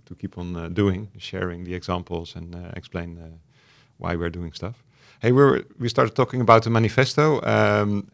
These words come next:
and, and two things I think are interesting. First is how, how we got there, and, and second is, okay, what's in there? Uh, Babis, do you want to start with how we get there? Because I think that's an interesting, uh, process as well.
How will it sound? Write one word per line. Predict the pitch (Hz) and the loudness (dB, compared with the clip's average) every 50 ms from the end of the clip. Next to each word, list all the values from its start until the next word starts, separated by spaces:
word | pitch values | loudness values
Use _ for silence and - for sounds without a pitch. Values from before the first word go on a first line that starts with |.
| _ | _
and, | - 107 104 101 98 - | -6 -4 -2 -2 -2 -4
and | 98 95 | -4 -4
two | - 139 | -4 -2
things | 113 117 117 113 | -2 -2 -4 -2
I | - 107 | -4 -6
think | 101 - 117 104 98 - | -4 -2 -4 -4 0 0
are | 104 101 101 - - | 2 2 2 0 0
interesting. | - 120 113 - 110 110 101 - - 101 110 131 143 - _ _ _ _ _ _ _ _ _ _ _ _ _ | 0 0 2 6 6 6 6 4 2 -2 -4 -4 -6 -10 _ _ _ _ _ _ _ _ _ _ _ _ _
First | - 123 117 110 - | 2 2 2 4 4
is | 113 101 - | 2 2 4
how, | 107 113 113 117 110 - | 4 6 6 4 2 0
how | - 110 | 2 2
we | 113 113 107 | 4 4 6
got | 95 117 123 123 | 8 6 8 8
there, | 135 143 156 170 165 - _ _ _ - | 6 4 4 4 2 -2 _ _ _ 0
and, | - 107 110 113 107 110 | 2 4 4 4 2 0
and | - 107 110 | 0 -2 0
second | 107 - 123 113 117 113 | 2 2 2 2 2 0
is, | 113 107 104 - | -2 -2 -2 0
okay, | 117 110 - 110 | 0 2 4 4
what's | 101 104 107 - - | 6 6 4 6 6
in | 120 110 95 | 4 4 4
there? | 104 98 120 151 - _ _ _ _ _ _ _ _ _ - | 2 0 0 -2 -4 _ _ _ _ _ _ _ _ _ -6
Uh, | - 107 107 107 110 107 | -2 0 0 2 2 2
Babis, | - 117 113 107 123 104 113 | 2 2 4 4 4 2 2
do | 120 | 2
you | 123 127 123 | 4 4 4
want | 131 127 | 2 0
to | - 123 | -4 -6
start | 113 - - 123 123 110 | -2 4 6 6 6 6
with | 120 117 107 - | 4 0 0 -2
how | - 113 - - 113 123 | -8 -6 2 4 6 6
we | 127 117 | 6 8
get | 98 120 110 90 | 6 6 6 8
there? | 95 82 87 | 6 4 4
Because | 87 92 98 107 104 | 4 0 -2 -2 -2
I | 107 110 | -2 -2
think | 107 113 117 117 | -4 -2 0 0
that's | 117 113 113 117 | -2 -2 -2 -4
an | 113 | -6
interesting, | - 117 - 113 110 107 - - 110 107 107 107 | -6 -6 -4 -2 -2 -2 0 0 -2 -2 -2 -4
uh, | 104 104 101 | -6 -6 -6
process | 92 - 98 87 90 - 95 87 90 | -4 0 2 2 2 0 -2 -4 -6
as | 95 90 | -6 -4
well. | 95 87 87 | -4 -4 -4